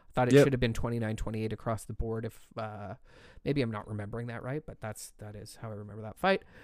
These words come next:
Speaker 1: Um, Stephen Thompson, I thought, frankly, was better than that, and he just might not be.
Speaker 2: Mm.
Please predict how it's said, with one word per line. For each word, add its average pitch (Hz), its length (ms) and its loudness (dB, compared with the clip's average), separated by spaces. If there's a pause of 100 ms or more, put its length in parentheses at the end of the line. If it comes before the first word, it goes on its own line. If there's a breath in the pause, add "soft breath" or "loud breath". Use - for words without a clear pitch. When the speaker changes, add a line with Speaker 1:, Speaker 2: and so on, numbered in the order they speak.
(340 soft breath)
Speaker 1:
Um, 123 420 6 (1200)
Stephen 165 480 0
Thompson, 151 520 2
I 127 80 6
thought, 127 560 2
frankly, 135 460 0
was 117 200 2
better 123 360 0
than 147 220 -2
that, 151 360 -2
and 110 220 -8
he 110 180 -8
just 131 440 -4
might 117 380 -2
not 151 300 -4
be. 151 300 0 (560)
Speaker 2:
Mm. 82 280 0